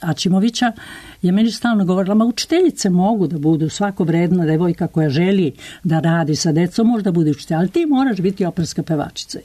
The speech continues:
tako je to meni polako počelo nekako u glavi, ali nisam ja o tome razmišljala, jer moj otac je, e,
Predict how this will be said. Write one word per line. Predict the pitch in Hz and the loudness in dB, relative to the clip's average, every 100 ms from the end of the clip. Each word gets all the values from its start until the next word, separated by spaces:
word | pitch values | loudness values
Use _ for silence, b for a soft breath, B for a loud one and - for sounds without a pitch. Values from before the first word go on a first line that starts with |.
| - | -8
tako | 294 370 | -4 -2
je | - | -2
to | 240 | 0
meni | 220 202 | 0 0
polako | - 196 190 180 - | -2 -2 -2 -2 -2
počelo | - 170 - 165 143 | -4 -6 -4 -2 -2
nekako | 165 151 156 - 180 - B B B | -2 -6 -10 -12 -12 -12 B B B
u | 208 | -2
glavi, | 160 196 226 269 | 0 2 2 2
ali | 247 240 | 2 4
nisam | 226 208 190 165 | 4 2 2 0
ja | 139 | 0
o | |
tome | 139 170 160 | -2 0 0
razmišljala, | 156 165 196 - 294 226 | 2 0 0 0 0 2
jer | 190 | 2
moj | 214 202 | 2 2
otac | 196 214 - | 0 -2 -2
je, | 202 | -2
e, | 175 | -2